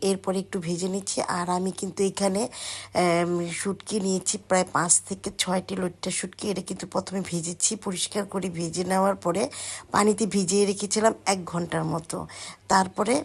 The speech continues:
পানি থেকে তুলে এরকম তেলের মধ্যে ভেজে নিচ্ছি। ভাজার পরে ঢাকনা দিয়ে ঢেকে কুক করে নিচ্ছি দশ মিনিটের মতো। তারপর ঢাকনাটা তুলে আবার একটু নেড়ে চেড়ে এখানে অ্যাড করে দিব এক এক করে মশলাগুলো।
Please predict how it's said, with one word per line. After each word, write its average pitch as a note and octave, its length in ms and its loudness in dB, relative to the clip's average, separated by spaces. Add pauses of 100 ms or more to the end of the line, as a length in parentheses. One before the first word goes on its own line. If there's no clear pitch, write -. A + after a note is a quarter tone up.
(120)
পানি F#3 200 4
থেকে F#3 260 -4
তুলে G#3 320 -2
এরকম F#3 460 0
তেলের F#3+ 260 2
মধ্যে F#3 220 0
ভেজে E3 300 -2
নিচ্ছি। D#3+ 500 0 (420)
ভাজার F3 340 4
পরে G#3+ 220 0
ঢাকনা F#3 320 0
দিয়ে F#3+ 180 -2
ঢেকে F#3+ 340 0
কুক G#3 240 -10 (120)
করে A3 200 2
নিচ্ছি G3+ 300 -4
দশ F3+ 380 2
মিনিটের D#3+ 360 -2
মতো। E3 400 -8 (480)
তারপর G3 400 4
ঢাকনাটা F#3+ 380 0
তুলে G3+ 340 0
আবার F#3 440 0
একটু G3 220 -4
নেড়ে F#3+ 340 0
চেড়ে G#3 440 0 (400)
এখানে F3+ 420 0
অ্যাড F#3+ 320 0
করে A3 200 2
দিব F#3+ 180 -2
এক F3+ 400 0
এক G3 160 -2
করে F#3+ 200 -2
মশলাগুলো। E3+ 840 -4